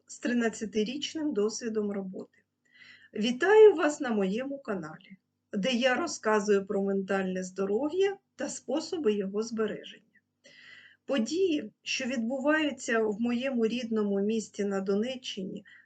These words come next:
та інших містах Донецької області, торкаються всіх громадян, бо всім зараз потрібна допомога та підтримка, щоб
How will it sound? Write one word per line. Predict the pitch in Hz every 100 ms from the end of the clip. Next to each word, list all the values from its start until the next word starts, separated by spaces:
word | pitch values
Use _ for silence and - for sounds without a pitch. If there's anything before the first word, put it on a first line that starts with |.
| _
та | 247 240
інших | 254 285 302 - 220
містах | 220 208 - 220 226 214
Донецької | 214 220 220 - 208 202
області, | 226 262 220 190 190 - - - _ _
торкаються | 254 262 254 349 370 - 311
всіх | 285 - 226 190 185
громадян, | 202 185 185 185 160 - _ _ - -
бо | 196 277
всім | 294 - 320 269 214
зараз | 190 269 285 214 -
потрібна | 208 190 247 233 202 196
допомога | 214 202 220 226 285 294 226
та | 214 214
підтримка, | 240 - - 208 185 185 - -
щоб | - - 247